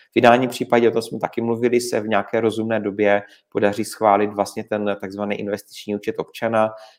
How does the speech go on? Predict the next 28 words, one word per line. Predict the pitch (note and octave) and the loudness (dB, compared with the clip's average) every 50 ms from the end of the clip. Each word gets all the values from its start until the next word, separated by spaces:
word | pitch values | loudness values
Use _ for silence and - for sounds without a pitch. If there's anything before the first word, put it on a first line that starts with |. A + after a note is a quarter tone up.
| _ - | _ -8
kdy | - G2+ | -6 -4
bude | F#2+ F#2+ G2+ G2+ G2+ | -4 -2 -2 -2 -2
možný | G2+ G2 G2 - - G2+ G2 | -2 -4 -8 -8 -8 -8 -6
vlastně | G2 G2 G2 F#2+ - - - G#2 G2 - | -4 -4 -4 -4 -6 -6 -4 -4 -4 -2
investovat | G2 G2 G2 G2 - - - G#2 G2 G2 F#2+ - - - G#2 F#2+ | -4 -4 -6 -6 -8 -8 -6 -2 0 0 -2 -2 -4 -6 -4 -4
do, | F#2+ F#2 G2 F#2+ F#2 F#2 F2+ F2+ F2+ F#2+ - | -2 0 0 2 2 2 0 0 -2 -4 -6
přímo | - - - A#2 G#2+ | -10 -10 -4 0 2
do | G2 G2 | 4 4
akcí, | G2 G2+ - - - - - A#2 A2+ | 4 4 2 -2 -8 -8 -6 -4 -4
do, | G#2+ G#2+ F#2+ F#2+ F#2 | -2 -2 -2 -2 -2
do | G2 G#2 F#2+ - | -4 -4 -6 -6
E | |
T | - - - | -6 -4 -4
F | G#2+ G2+ - | -6 -6 -6
fondů | - G#2 G#2 G#2 G#2 | -8 -8 -4 -4 -4
a | G#2 | -4
podobně | - - G2+ G2 G2 G#2 G2+ G2 G2 G2 - - - - _ | -4 -6 -6 -6 -4 -4 -2 -2 -2 -4 -6 -14 -20 -12 _
a | - | -2
bude | A2 G#2 G2+ G2 | 2 4 4 4
to | - - | 2 0
taky | - G2+ - - - G#2 | -4 -4 -2 -2 -2 -4
vlastně | F#2+ G2 - - G#2 G2 | -2 -4 -6 -6 -4 -4
daňově | G2 F#2+ G2 F#2+ G2 G2+ | -4 -4 -2 -4 -4 -4
uznatelný | G2 F#2 - G2+ F#2+ - - G2 F#2+ G2 | -4 -6 -6 -6 -8 -8 -8 -10 -10 -6
náklad. | F#2+ F#2 F2+ - - - F#2+ | -6 -4 -6 -4 -4 -6 -6
Čili | - - - G#2 A2 | -6 -6 -4 -2 -2
jinými | G#2+ G#2+ G#2 G#2+ G#2+ | -2 0 -2 -2 -4
slovy, | - - - G#2+ G2+ G#2+ G#2 | -4 -4 -4 2 4 4 4